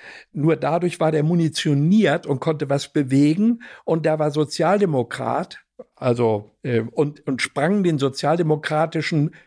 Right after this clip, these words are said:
Politführern auf den Füßen rum und hat die bedroht, „Ihr müsst was machen und was ist denn das alles?“ und so weiter. So kam dann langsam ein Red-, also ein, ein, setzte sich das Räderwerk in Bewegung und vor allen Dingen auch Henning Foscherau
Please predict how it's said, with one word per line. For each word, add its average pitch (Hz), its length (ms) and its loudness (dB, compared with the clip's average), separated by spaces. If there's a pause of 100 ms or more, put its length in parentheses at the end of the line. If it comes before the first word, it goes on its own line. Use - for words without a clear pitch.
(140)
Politführern 190 1300 0
auf 156 200 -2
den 160 160 -2
Füßen 226 460 0
rum 151 400 0
und 160 160 0
hat 170 160 0
die 165 80 -8
bedroht, 175 600 0
„Ihr 156 80 -2
müsst 160 240 -4
was 156 180 0
machen 175 460 -2
und 151 200 -2
was 147 160 0
ist - 220 -6
denn 165 140 0
das 143 160 -2
alles?“ 135 280 -2
und 185 200 -4
so 135 120 0
weiter. 131 380 -2 (320)
So 151 160 0
kam 170 260 -2
dann 156 200 -2
langsam 180 420 0
ein 147 140 0
Red-, 151 340 0
also 135 260 0
ein, 139 280 -2
ein, 131 180 -4
setzte 160 300 -2
sich 143 120 -6
das - 280 -4 (120)
Räderwerk 139 480 0
in 135 200 0 (400)
Bewegung 151 480 0
und 160 160 -4
vor 151 120 -4
allen 139 140 -2
Dingen 143 140 -2
auch 131 180 -2
Henning 131 220 0
Foscherau 135 680 -2